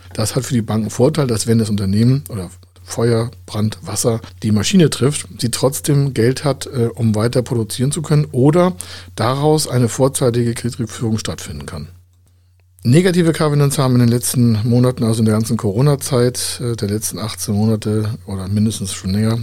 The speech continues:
äh, Leute festgestellt, die sich verschiedene Wirtschaftshilfen genommen haben. Da stand zum Beispiel im Förderkredit drinne: es gibt ein Ausschüttungsverbot über eine gewisse Höhe hinaus. Oder es gibt sogar ein generelles Ausschüttungsverbot der Gewinne an Gesellschafter.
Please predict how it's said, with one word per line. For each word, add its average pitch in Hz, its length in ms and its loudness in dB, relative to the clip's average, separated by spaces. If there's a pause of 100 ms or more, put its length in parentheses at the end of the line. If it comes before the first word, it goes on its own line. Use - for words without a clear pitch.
(200)
äh, 104 180 -4
Leute 131 340 -2
festgestellt, 127 680 0 (280)
die 131 120 -2
sich 127 340 -4
verschiedene 135 800 0
Wirtschaftshilfen 120 600 0
genommen 90 320 -4
haben. 110 300 -2
Da 104 120 -2
stand 131 240 0
zum 139 100 -2
Beispiel 127 340 0
im 104 120 0
Förderkredit 127 560 -2
drinne: 139 380 2 (240)
es - 80 -10
gibt 156 220 -2
ein - 60 0
Ausschüttungsverbot 156 1080 2 (400)
über 143 240 2
eine 120 180 2
gewisse 117 440 0
Höhe 120 200 4
hinaus. 104 420 0
Oder 135 140 4
es 131 100 -2
gibt - 160 -4
sogar 131 200 4
ein 127 60 2
generelles 127 500 2
Ausschüttungsverbot 104 880 -2 (240)
der 113 80 0
Gewinne 131 560 4 (120)
an 131 180 2
Gesellschafter. 120 640 0